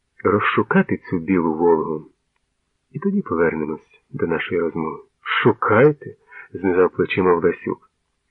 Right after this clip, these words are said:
Але Хаблак помітив, що хлопець якось напружився. «Шукайте», повторив, «це мене не обходить». Як сказати,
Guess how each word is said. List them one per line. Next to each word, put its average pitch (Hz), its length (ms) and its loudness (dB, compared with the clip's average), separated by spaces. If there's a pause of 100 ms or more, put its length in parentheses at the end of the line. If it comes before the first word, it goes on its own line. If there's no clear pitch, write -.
(140)
Але 101 220 2
Хаблак 135 420 -2
помітив, 131 460 0
що - 460 -8
хлопець 143 640 0
якось 131 340 -2
напружився. 107 800 -2 (1160)
«Шукайте», - 580 4 (300)
повторив, 87 440 0 (260)
«це 120 80 2
мене 113 260 0 (340)
не 117 220 6
обходить». 113 580 2 (1300)
Як - 220 4
сказати, 113 640 4